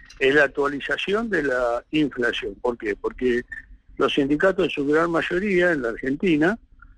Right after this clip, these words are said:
este, discuten la inflación y la discuten después de los dos, tres meses para tratar de recomponer los salarios al poder adquisitivo.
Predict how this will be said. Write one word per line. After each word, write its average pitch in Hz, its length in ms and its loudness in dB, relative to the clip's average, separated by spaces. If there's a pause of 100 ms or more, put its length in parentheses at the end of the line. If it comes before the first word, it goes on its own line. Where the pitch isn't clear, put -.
(220)
este, 113 760 2
discuten 131 560 0
la 123 160 4
inflación 110 840 0 (100)
y 113 80 0
la 117 120 4
discuten 156 500 2
después 139 440 2
de 123 140 -4
los 113 240 -6
dos, 139 260 2
tres 127 240 2
meses 117 520 -4 (580)
para 120 220 4
tratar 131 400 2
de 131 180 2
recomponer 127 800 -2
los 139 220 -2
salarios 143 680 0 (800)
al 113 220 0
poder 120 420 2
adquisitivo. 104 960 -4